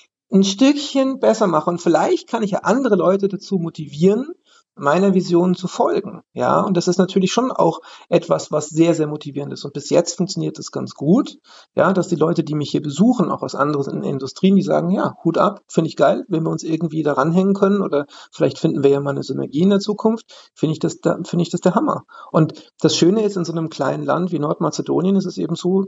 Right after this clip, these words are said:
du sitzt hier auch mal mit dem Premierminister zusammen oder mit dem Umweltminister. Ja, den kann ich anrufen und kann mit dem auch mal ein Abendessen haben und sag, "Du, ganz ehrlich, das ist meine Idee. Ich möchte hier im Grunde genommen die P-E-T-Flaschen, die hier an jeder Straßenecke liegen,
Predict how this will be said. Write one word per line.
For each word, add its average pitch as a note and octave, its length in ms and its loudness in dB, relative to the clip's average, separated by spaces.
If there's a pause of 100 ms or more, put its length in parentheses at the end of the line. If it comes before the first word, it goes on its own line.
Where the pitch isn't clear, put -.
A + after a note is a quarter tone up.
(120)
du D3+ 100 -12
sitzt - 420 -10
hier D3 180 2
auch - 140 -2
mal C3+ 140 2
mit C3+ 200 -6
dem B2+ 100 -4
Premierminister F#3+ 2000 0
zusammen F3 420 0
oder C#3 160 -4
mit - 140 -8
dem A3 100 -4
Umweltminister. F#3 760 2 (500)
Ja, F#3 140 0
den D#3 200 -6
kann C#3 200 -4
ich C3 160 -4
anrufen G#3 640 2
und D#3+ 100 -10
kann D3+ 140 -10
mit D3 160 -10
dem - 140 -4
auch - 140 -6
mal C3 120 0
ein - 0 -
Abendessen G3+ 520 -2
haben F3 260 -2
und D#3+ 280 -10
sag, - 240 -6
"Du, G#3 280 -4 (200)
ganz F#3 180 2
ehrlich, F3 500 2 (480)
das E3 160 0
ist E3+ 100 -2
meine D#3 220 0
Idee. F#3+ 340 4
Ich F#3+ 140 0
möchte E3 200 -4
hier D#3+ 200 0
im D#3 100 -2
Grunde D#3 300 -2
genommen D3+ 280 -2
die D3+ 120 -8
P-E-T-Flaschen, F3 760 0
die D#3+ 100 4
hier D#3+ 100 4
an D3+ 80 -2
jeder D3+ 160 0
Straßenecke D3+ 580 -2
liegen, D3+ 300 -4